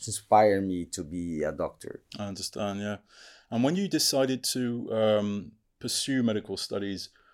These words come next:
Speaker 2: was your family supportive of that decision?
Speaker 1: Well, uh, I always, uh, said to them that I,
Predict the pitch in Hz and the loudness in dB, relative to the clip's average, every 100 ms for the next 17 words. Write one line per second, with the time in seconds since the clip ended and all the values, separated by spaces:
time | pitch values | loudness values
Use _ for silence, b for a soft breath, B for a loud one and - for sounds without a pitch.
0 | _ - 127 120 131 - 127 120 117 - | _ 2 4 4 0 2 2 2 2 -2
1 | 110 127 127 147 131 123 123 123 - 131 | -6 -4 -4 -4 -6 -2 -2 -2 -6 -6
2 | 156 165 _ _ _ _ _ _ _ 165 | -10 -12 _ _ _ _ _ _ _ 8
3 | 170 147 - - 147 147 147 147 - - | 10 10 6 6 10 12 12 8 4 10
4 | 175 170 170 180 180 170 - - 160 147 | 12 12 12 10 10 6 6 8 12 12
5 | 143 - 139 139 127 127 131 123 120 - | 10 8 6 4 2 4 6 4 4 0
6 | 110 117 | 4 6